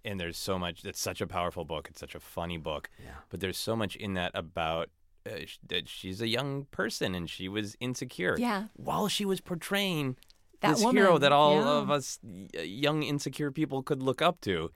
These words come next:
Speaker 2: Yeah.
Speaker 1: And it only made me respect her more to remember, like, she was a human going through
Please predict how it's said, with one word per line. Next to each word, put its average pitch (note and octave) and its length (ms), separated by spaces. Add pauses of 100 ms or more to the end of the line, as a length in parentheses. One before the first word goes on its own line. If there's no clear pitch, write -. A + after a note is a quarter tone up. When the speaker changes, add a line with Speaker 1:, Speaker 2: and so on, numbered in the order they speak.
(140)
Speaker 2:
Yeah. F2 300
Speaker 1:
And A2+ 160
it A2+ 280
only C3+ 260
made G#2+ 160
me G2 80
respect F#2 320
her F#2 80
more F#2+ 220
to - 120
remember, F2+ 320
like, D#2+ 220 (320)
she - 180
was D3+ 180
a G2+ 80
human F#2+ 500
going F2 500 (420)
through G2+ 560